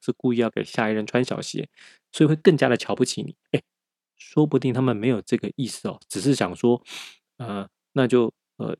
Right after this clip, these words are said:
继续的来巩固一下邦谊吧，虽然我觉得这不太可能啊。<laughs> 但这整个事情背后，大家看到了吧？国际社会，包括现实生活中，其实呢，大家都是非常现实的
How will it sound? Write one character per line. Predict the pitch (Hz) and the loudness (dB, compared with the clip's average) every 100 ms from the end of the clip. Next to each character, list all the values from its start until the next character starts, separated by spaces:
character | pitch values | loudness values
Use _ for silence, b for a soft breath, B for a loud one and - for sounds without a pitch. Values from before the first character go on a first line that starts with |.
| - | -6
继 | 170 | -2
续 | 135 - | -2 0
的 | 123 | -2
来 | 98 104 - | -2 -6 -4
巩 | 95 90 | -4 -2
固 | 135 117 | -2 0
一 | |
下 | 101 110 - | 0 -6 -2
邦 | 117 117 | -2 -2
谊 | 107 85 | -8 -10
吧， | 87 95 95 | -8 -8 -8
虽 | - 143 | 0 0
然 | |
我 | 98 | 2
觉 | 107 | -2
得 | |
这 | 107 | -4
不 | 113 | -4
太 | 107 | -6
可 | 113 - 120 | -4 -2 -2
能 | - 92 | -6 -12
啊。 | - 104 _ _ _ | -12 -14 _ _ _
<laughs> | - 170 170 151 _ - | -12 -8 -8 -10 _ 0
但 | 143 156 | 0 0
这 | - | 0
整 | 143 101 | 0 0
个 | |
事 | 98 117 | -4 -6
情 | 95 - | -8 -4
背 | 110 | -2
后， | 107 - _ | -2 -8 _
大 | - | -10
家 | 95 | -10
看 | - 110 | -8 -6
到 | 95 | -4
了 | 95 | -6
吧？ | - - _ _ _ _ _ | -10 -14 _ _ _ _ _
国 | - 107 | 0 0
际 | 113 127 | 2 -2
社 | 101 - 104 | -4 -4 -4
会， | - - - _ _ _ _ _ | -4 -8 -8 _ _ _ _ _
包 | 113 113 | -2 0
括 | - 110 - | 0 0 -4
现 | - - 143 107 | -10 0 2 2
实 | - 98 | -2 -2
生 | - 107 | -4 -4
活 | 104 92 | -4 -4
中， | 101 95 - _ b b b _ _ | -4 -6 -12 _ b b b _ _
其 | - - 110 | -10 -6 0
实 | 127 - 104 | 0 0 -2
呢， | 95 95 95 _ | -6 -6 -8 _
大 | - 110 | -6 -6
家 | 98 104 | -2 -4
都 | 98 107 | 0 0
是 | 117 | 2
非 | 98 _ 120 | -2 _ 2
常 | 120 90 | 2 -6
现 | 101 - 156 104 87 | -8 0 2 2 -2
实 | - - - | -10 -10 -10
的 | - - | -10 -10